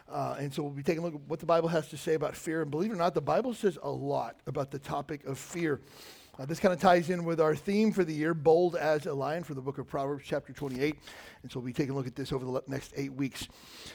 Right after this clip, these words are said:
Uh, I wanna point you to a really good resource that I've been using, uh, just as part of my personal devotion and reading and things like that. The book entitled Running Scared by Edward Welch. Edward Welch is a Christian therapist who's written books on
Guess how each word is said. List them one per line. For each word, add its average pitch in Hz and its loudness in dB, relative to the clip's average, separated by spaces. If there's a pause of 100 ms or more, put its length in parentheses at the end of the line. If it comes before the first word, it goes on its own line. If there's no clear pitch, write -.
(200)
Uh, 147 4
I - 4
wanna 190 6
point 190 4
you 165 -6
to 202 10
a 180 8
really 180 6
good 170 4
resource 165 -2
that 147 0
I've 156 4
been 151 -6
using, 143 -8
uh, 135 -4
just 131 -8
as 143 -6
part 160 0
of 147 -2
my 135 -4
personal 165 -4
devotion 156 0
and 131 -8
reading 147 -4
and 139 -8
things 139 -8
like 135 -4
that. 147 -2
The 147 -4
book 156 -8
entitled 156 -2
Running 190 0
Scared 160 0
by 151 4 (100)
Edward 160 -2
Welch. 127 -2
Edward 156 -4
Welch 151 0
is 127 -8
a 131 -6
Christian 156 -8
therapist 143 -4
who's 127 -8
written 131 -10
books 135 -6
on 127 -6